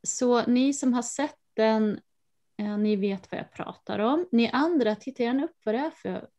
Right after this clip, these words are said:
serie. För att om ni är intresserade av medium och andar så kanske ni kan tycka att det är lite underhållande. Alltså trevligt att se på. Men du vet vad jag pratar om. Eh, och då undrar jag, är det så att du ser det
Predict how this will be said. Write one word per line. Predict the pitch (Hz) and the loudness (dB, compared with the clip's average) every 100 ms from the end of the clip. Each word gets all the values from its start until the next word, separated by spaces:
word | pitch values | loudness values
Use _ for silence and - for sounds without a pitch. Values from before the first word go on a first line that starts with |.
| _ - | _ -20
serie. | - 214 196 185 190 - - | -4 -2 -2 -2 -4 -6 -6
För | 226 | -4
att | 220 - 220 | -4 -6 -2
om | 226 | 0
ni | |
är | 214 | 0
intresserade | 220 220 262 294 233 208 | -2 -6 0 2 2 2
av | 214 | 2
medium | 214 240 226 214 196 | 2 2 0 -2 -2
och | - | -2
andar | 190 180 - | -4 -4 -6
så | 190 - | -8 -8
kanske | 196 190 190 | -8 -6 -6
ni | |
kan | 190 190 | -6 -8
tycka | 190 185 - | -8 -10 -10
att | - | -8
det | - | -6
är | - | -6
lite | - - | -8 -6
underhållande. | 190 185 190 190 - 185 190 247 349 _ - | -4 -4 -4 -6 -6 -6 -4 -4 -6 _ -10
Alltså | 214 - | -10 -10
trevligt | - 240 220 208 226 | -6 -2 0 0 -4
att | 220 | -4
se | 240 233 | -2 -2
på. | - 277 - _ _ - _ _ _ _ _ _ _ _ - - - _ | -4 -6 -8 _ _ -20 _ _ _ _ _ _ _ _ -20 -20 -20 _
Men | 269 285 269 | 6 6 6
du | 311 | 6
vet | 269 254 | 4 2
vad | 247 | 0
jag | 240 | 0
pratar | 240 208 214 214 | 0 0 2 0
om. | 202 202 | 2 -2
Eh, | - - 220 208 - | -4 -2 -2 -2 -2
och | 233 - | -2 2
då | |
undrar | 269 254 254 | 4 6 6
jag, | 247 240 - | 6 4 4
är | 269 302 | 2 0
det | 320 | -2
så | - 220 208 | 0 2 2
att | 208 - | -2 -12
du | 247 220 | -8 -6
ser | - 233 214 | -2 0 0
det | 202 196 | 0 -4